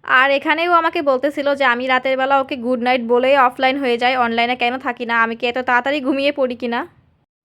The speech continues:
তো ম্যাজিক্যাল বিষয় হচ্ছে, আমার বোনের সাথে কথা বলতে বলতে দেখি আমাদের এলাকা তো বেশ একদম মেঘলা মেঘলা হয়ে গেছে, আর কারেন্টও চলে গেছে। আর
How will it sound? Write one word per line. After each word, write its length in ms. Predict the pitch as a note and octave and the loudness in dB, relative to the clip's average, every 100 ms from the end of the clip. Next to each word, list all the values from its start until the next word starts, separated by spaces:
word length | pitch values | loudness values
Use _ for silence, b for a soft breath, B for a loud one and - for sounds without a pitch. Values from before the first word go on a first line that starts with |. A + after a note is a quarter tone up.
| _ | _
তো 180 | D#4+ E4+ | 2 4
ম্যাজিক্যাল 540 | A#3 A#3+ C4+ D#4+ F#4 | 2 0 0 2 0
বিষয় 280 | F4+ F#4 F4+ | 0 0 2
হচ্ছে, 340 | F4+ E4+ F4+ F4+ | 2 -2 -2 0
আমার 240 | C#4 C#4+ | 0 0
বোনের 220 | A#3+ B3 | -2 -2
সাথে 220 | C#4+ C4 B3+ | -4 -6 0
কথা 260 | B3 - | 0 0
বলতে 240 | D#4+ E4 D#4+ | 0 0 -2
বলতে 220 | D#4+ D#4+ | -4 -2
দেখি 260 | B3+ B3+ D4+ | -4 -2 -2
আমাদের 360 | A#3+ A3+ A#3+ | 0 -2 -4
এলাকা 320 | - C4 C#4 | -2 -2 -2
তো 140 | C#4 D#4 | -4 -4
বেশ 440 | G#3+ A#3 A#3+ C#4+ | -4 0 2 2
একদম 340 | - A#3+ A#3 B3+ | 0 -4 -4 -2
মেঘলা 340 | A#3 A3 A#3+ | -2 -2 -2
মেঘলা 260 | B3+ A#3+ C4+ | -2 -4 -4
হয়ে 200 | B3 A#3 | -4 -4
গেছে, 260 | B3 D#4 | -4 -2
আর 200 | D4 A#3 | 0 0
কারেন্টও 440 | A3+ A#3 A#3 B3 B3+ | 2 0 0 -2 -2
চলে 280 | C4 A#3 | 0 0
গেছে। 300 | G#3+ B3+ C#4+ G#4 _ _ _ _ _ _ | -2 -6 -8 -10 _ _ _ _ _ _
আর 260 | - A#3+ | 0 0